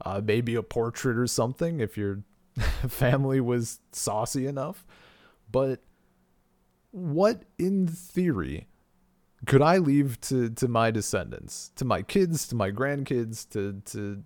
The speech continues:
people? Everything. Holy shit. Think of how much digital content can be passed down. And I think this is, like,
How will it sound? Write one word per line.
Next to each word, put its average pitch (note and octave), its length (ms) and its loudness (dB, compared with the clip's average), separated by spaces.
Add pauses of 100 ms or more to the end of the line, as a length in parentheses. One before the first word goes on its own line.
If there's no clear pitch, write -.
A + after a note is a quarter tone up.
people? B2 440 -6 (640)
Everything. A#3+ 840 4 (640)
Holy B3+ 460 0
shit. - 600 -2 (580)
Think C#4+ 200 -2
of D4 80 0
how B3 160 0
much A#3 320 0 (120)
digital G3 680 0 (420)
content E3+ 720 0 (1040)
can F#3+ 140 4
be F#3+ 120 0
passed F#3+ 380 -2
down. D3+ 300 2
And C#3 100 -2
I E3+ 80 2
think A#3+ 240 -8
this - 160 -10
is, C#3+ 180 -4
like, A#2 400 -2